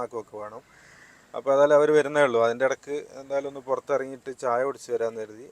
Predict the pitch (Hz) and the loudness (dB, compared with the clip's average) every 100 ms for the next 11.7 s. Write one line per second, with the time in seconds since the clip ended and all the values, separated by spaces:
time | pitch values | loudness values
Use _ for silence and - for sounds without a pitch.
0 | 120 113 113 120 - _ _ _ _ - | -20 -20 -20 -20 -20 _ _ _ _ -20
1 | 120 117 110 110 110 117 - 120 110 110 | -20 -16 -16 -14 -12 -12 -14 -12 -12 -10
2 | 113 117 110 107 110 107 104 131 123 107 | -10 -10 -10 -12 -12 -12 -14 -16 -14 -16
3 | 117 - _ 113 113 117 120 117 113 110 | -20 -20 _ -14 -12 -12 -14 -18 -18 -20
4 | - 135 - _ _ - _ _ 151 139 | -16 -16 -16 _ _ -20 _ _ -10 -6
5 | 170 160 156 151 156 - 151 175 160 139 | 0 0 0 0 0 2 -2 0 0 2
6 | 156 - 135 135 127 127 123 117 113 151 | -2 -4 -8 -8 -8 -10 -12 -12 -12 -12
7 | - _ _ - 117 120 117 113 117 113 | -16 _ _ -20 -14 -12 -12 -10 -10 -8
8 | 113 113 117 110 - 151 - - 110 - | -6 -6 -8 -10 -14 -20 -20 -20 -12 -8
9 | 113 - 160 - _ _ _ _ _ _ | -6 -8 -18 -20 _ _ _ _ _ _
10 | _ _ - 123 120 120 - - 120 123 | _ _ -8 -4 -4 -4 -8 -6 -4 -4
11 | 123 117 123 127 - 117 117 | -8 -10 -10 -10 -10 -10 -10